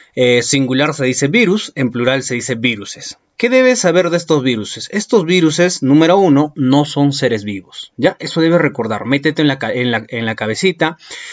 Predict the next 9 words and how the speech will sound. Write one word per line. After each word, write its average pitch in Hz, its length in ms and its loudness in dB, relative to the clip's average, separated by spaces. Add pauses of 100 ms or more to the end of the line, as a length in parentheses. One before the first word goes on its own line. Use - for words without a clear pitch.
(200)
Y 135 140 0
estos 190 240 2
viruses 160 540 2
no 151 320 4
son 156 320 0
seres 131 420 -2
vivos, 98 400 -8
número 127 320 2
uno. 117 300 -2